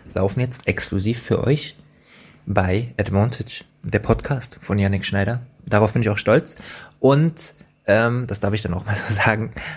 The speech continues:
Und, ähm, als erste Antwort gibt's direkt die Antwort auf meine erste Frage, denn Kirsten Flipkens ist Rekordhalterin hier vor Ort mit dreißig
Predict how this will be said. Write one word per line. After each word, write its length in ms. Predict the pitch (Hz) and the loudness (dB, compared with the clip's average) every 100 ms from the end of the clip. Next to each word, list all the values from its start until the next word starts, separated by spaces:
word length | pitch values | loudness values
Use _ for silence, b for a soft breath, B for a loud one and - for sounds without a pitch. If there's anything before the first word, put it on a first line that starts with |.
| B | B
Und, 560 | 107 104 104 107 104 - | -2 2 2 0 -2 2
ähm, 340 | 107 104 104 101 - _ _ | 4 4 0 -4 -12 _ _
als 260 | 110 110 - | -2 -2 -2
erste 300 | 139 - - | -2 -2 -4
Antwort 340 | 107 107 - | -2 -2 -2
gibt's 240 | 101 - | -8 -8
direkt 540 | - 98 120 - - - B B - | -8 -4 -4 -6 -18 -20 B B -2
die 100 | 90 | 0
Antwort 560 | 120 - 101 104 - - - | 0 2 2 2 -2 -10 0
auf 340 | 101 101 - - | 2 2 -4 -8
meine 540 | 104 104 104 101 101 _ | 0 2 2 0 -4 _
erste 320 | 110 107 - | -4 -4 -8
Frage, 400 | - - 143 104 | -8 -4 -2 -2
denn 380 | 101 120 104 - B B B B | -2 -2 -2 -6 B B B B
Kirsten 460 | - 135 135 - 123 | 2 2 4 -2 -4
Flipkens 580 | - 160 - 95 95 - | 0 -2 0 -2 -2 -4
ist 300 | 104 - 104 | -8 -8 -8
Rekordhalterin 880 | 101 113 139 - 95 98 98 98 | -4 -2 -2 -2 -4 -2 -2 -2
hier 240 | 95 101 101 | -2 0 0
vor 220 | - - | 0 -2
Ort 400 | 95 92 98 - B B B | 2 0 0 -10 B B B
mit 420 | 98 104 110 - - - - | 0 0 0 -6 -16 -20 -4
dreißig 760 | 98 98 117 - 120 120 - | 0 2 0 0 -2 -2 -10